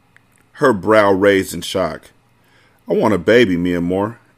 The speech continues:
and I want her to look like you," he said as he boldly palmed the V between her legs.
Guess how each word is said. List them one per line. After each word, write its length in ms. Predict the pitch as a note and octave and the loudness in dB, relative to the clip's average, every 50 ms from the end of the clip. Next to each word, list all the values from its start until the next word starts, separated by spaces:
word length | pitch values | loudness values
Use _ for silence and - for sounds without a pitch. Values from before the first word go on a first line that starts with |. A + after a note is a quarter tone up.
| _ - | _ -10
and 80 | F#2+ G2 G#2 | -4 -2 0
I 20 | |
want 300 | G#2+ A2+ B2 C#3+ D#3 C#3 | 0 0 0 0 0 0
her 100 | A2 F#2+ | -2 0
to 80 | F#2+ F#2+ | 0 0
look 220 | G2+ G#2+ G2+ E2 | 0 0 0 -2
like 280 | D#2 G2 F2 E2+ F2 - | -2 -4 -4 -6 -6 -6
you," 340 | G#2+ C3 A2+ E2 B1+ - - _ _ _ _ | -4 -2 -2 -4 -4 -10 -20 _ _ _ _
he 160 | - - G#2 | -12 -10 -10
said 300 | - - - G2+ F2+ D#2+ | -6 -2 -2 -2 0 -2
as 140 | F2 - - | -6 -8 -6
he 100 | A#2 F#2+ | -6 -6
boldly 420 | D#2+ D2+ A2 G#2 G#2 G2 F2+ F2+ | -4 -2 0 0 0 0 -2 -4
palmed 380 | F2 - A#2+ A2 G#2 F#2+ F#2 F#2 | -6 -6 -4 -4 -4 -4 -4 -6
the 40 | |
V 200 | F2+ E2+ G#2 G#2 | -6 -6 -6 -6
between 340 | F#2 F2 F2 - - G2 F2 | -6 -6 -8 -10 -8 -8 -6
her 80 | F2 E2+ | -6 -6
legs. 540 | E2 F2 F2 E2+ D#2+ E2 D2+ - - - | -4 -4 -4 -4 -6 -10 -12 -16 -20 -20